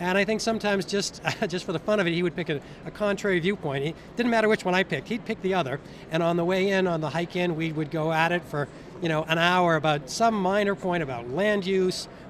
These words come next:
or philosophy or something, and then five minutes later we drop it and talk about the latest sports scores. So we had sort of diverse interests,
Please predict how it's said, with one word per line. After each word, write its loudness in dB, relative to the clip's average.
or -4
philosophy -2
or 0
something, -2
and 0
then 2
five 0
minutes 0
later 0
we -2
drop 0
it -6
and -10
talk -4
about -4
the -10
latest -6
sports -2
scores. -4
So 2
we 2
had 0
sort -2
of 2
diverse 2
interests, -2